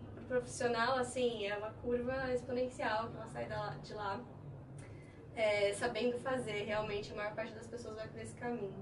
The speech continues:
Uma coisa interessante que você falou também é sobre intensidade. Você não é a primeira pessoa que fala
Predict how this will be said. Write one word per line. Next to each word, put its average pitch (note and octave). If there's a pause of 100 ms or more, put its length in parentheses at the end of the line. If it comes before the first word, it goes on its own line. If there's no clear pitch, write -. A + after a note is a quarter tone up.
(600)
Uma A#3
coisa C4+
interessante C4
que -
você C4+
falou A3+
também A#3 (460)
é G3+
sobre A#3+
intensidade. B3
Você -
não C4
é C#4+
a -
primeira C#4+
pessoa B3
que -
fala A3+